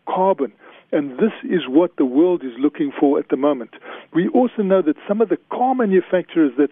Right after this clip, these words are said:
supply our taxis here are very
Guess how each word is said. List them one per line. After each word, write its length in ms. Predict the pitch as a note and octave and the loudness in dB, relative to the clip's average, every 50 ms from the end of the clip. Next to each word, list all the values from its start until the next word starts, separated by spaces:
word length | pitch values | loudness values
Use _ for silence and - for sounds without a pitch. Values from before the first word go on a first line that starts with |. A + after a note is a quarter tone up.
| - | 0
supply 480 | - D#3+ - _ - G#3+ A#3 A#3 A3+ G#3+ - | -4 -4 -4 _ -4 -2 0 0 0 0 -2
our 200 | - F#3+ F#3 F3 _ - | -4 -4 -4 -6 _ -4
taxis 540 | - A#3+ B3 - - - - - F#3 D#3+ - - | -2 -2 -2 -2 -4 -8 -2 0 0 0 0 2
here 220 | - D3 C3 A2+ - - - - - - - - | 4 4 4 2 0 -6 -20 -20 -20 -16 -6 -2
are 140 | - D#3+ D3+ | 0 0 0
very 500 | C3+ C3 C3+ G#3 C#4 D4 C4 A#3 G#3 | -2 -2 0 2 2 4 2 2 0